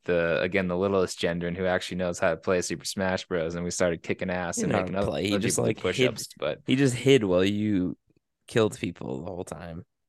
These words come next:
Speaker 2: That's right.
Speaker 1: Listen,
Speaker 2: We were,
Speaker 1: we don't,
Speaker 2: we
Speaker 1: I
Speaker 2: were
Speaker 1: don't think
Speaker 2: gambling. We were gambling push-ups. So every time we lost, we had to do, like, twenty push-ups or something.
Speaker 1: I don't
Speaker 2: You
Speaker 1: think
Speaker 2: know,
Speaker 1: the Two Crew
Speaker 2: gross
Speaker 1: wants to
Speaker 2: sticky
Speaker 1: know
Speaker 2: bar.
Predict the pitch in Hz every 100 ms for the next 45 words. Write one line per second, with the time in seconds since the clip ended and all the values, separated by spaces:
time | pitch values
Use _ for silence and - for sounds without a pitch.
0 | _ _ _ _ _ 107 104 104 90 95
1 | 98 107 - 113 131 104 104 98 98 92
2 | 82 _ _ 95 101 101 104 104 87 90
3 | 113 98 87 80 - 101 101 98 104 90
4 | 87 85 95 - 98 - 98 95 95 101
5 | - 98 98 - - 101 104 - 120 113
6 | 113 117 139 _ 110 113 127 117 - 117
7 | 95 110 98 98 - 98 95 95 73 57
8 | -